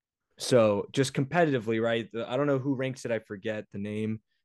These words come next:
but they'll just be ranked in the top five with whatever group of teams that they will have.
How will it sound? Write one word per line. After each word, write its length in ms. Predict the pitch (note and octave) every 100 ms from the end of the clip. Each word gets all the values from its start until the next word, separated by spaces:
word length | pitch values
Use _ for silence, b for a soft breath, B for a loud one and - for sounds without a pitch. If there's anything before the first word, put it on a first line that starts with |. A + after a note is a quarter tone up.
| _
but 240 | A#2+ G#2+ -
they'll 140 | B2
just 220 | A#2+ B2
be 120 | B2
ranked 360 | A2+ A#2 A#2 -
in 180 | C3 C3
the 80 | B2
top 340 | - B2+ G#2+
five 380 | - A2 G#2+ G2+
with 220 | F#2+ G2+ -
whatever 480 | G#2 G#2+ A2+ A2+ G2+
group 380 | - G#2 A2
of 140 | G2+ -
teams 260 | - G2
that 160 | F2+ -
they 120 | F#2+
will 160 | E2+ D#2+
have. 200 | D#2+